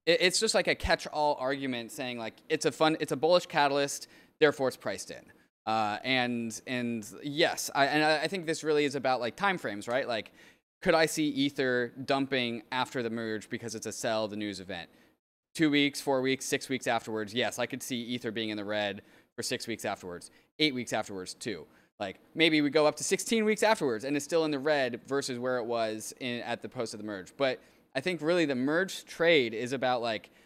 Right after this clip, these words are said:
every week after the merge, the likelihood that Ether flips green increases. And maybe that's not very likely on week, week one or two or up to twenty,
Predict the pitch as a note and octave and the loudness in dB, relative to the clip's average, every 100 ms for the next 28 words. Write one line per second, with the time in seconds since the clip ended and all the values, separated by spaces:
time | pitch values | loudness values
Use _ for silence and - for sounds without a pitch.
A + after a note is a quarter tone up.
0 | _ _ - D3+ D#3+ D#3 B2 C#3 C#3+ C#3 | _ _ 0 2 4 4 4 0 0 0
1 | B2 D#3 C3 A#2+ A2+ B2 D#3 - - C3 | -2 0 -2 -2 -2 -2 -4 -4 0 0
2 | A#2+ A#2+ B2+ D#3+ D#3+ E3+ F#3 D#3 C3+ - | 0 -2 -2 -2 0 0 0 0 -2 0
3 | C#3+ D3 C3+ - C3 - - A#2+ B2+ D3+ | -2 -2 -4 -2 -6 -6 -8 -4 -2 -4
4 | C3+ B2+ A#2+ G#2+ - B1 - C3+ D3 F3+ | -4 -6 -6 -8 -8 -12 -10 -2 0 2
5 | A3+ A3 G#3+ F#3+ G3 F3 E3 E3 D3+ C#3+ | 4 2 2 -2 0 0 0 0 0 0
6 | C3+ B2 C#3+ C3+ C#3+ C3+ C3+ B2+ A#2+ - | -4 -4 -6 -4 -2 -2 -2 -6 -8 -4
7 | D3 C3+ C3+ C3+ - - B2+ B2+ C3 C#3 | -2 0 -2 -6 -20 -6 -4 0 -2 -2
8 | - D3 C#3 C#3 B2+ B2+ | -4 -2 -2 -2 -2 -4